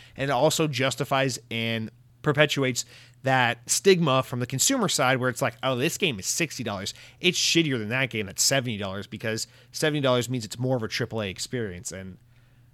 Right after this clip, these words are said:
the, a lot of barriers we need to start breaking down and having more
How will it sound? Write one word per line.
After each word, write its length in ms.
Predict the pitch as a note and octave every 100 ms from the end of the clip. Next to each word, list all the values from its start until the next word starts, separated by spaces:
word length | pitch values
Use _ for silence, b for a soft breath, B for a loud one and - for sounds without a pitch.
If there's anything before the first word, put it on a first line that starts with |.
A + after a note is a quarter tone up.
| -
the, 160 | A#2 C3+ -
a 40 |
lot 260 | B2 D3 G#3+
of 100 | G3
barriers 420 | E3 D#3 B2 A2
we 100 | B2+
need 100 | C3+
to 20 |
start 240 | - B2+ A2
breaking 320 | C3 C3+ C3+
down 160 | A#2+
and 80 | A2+
having 220 | A#2+ B2
more 180 | A#2 B2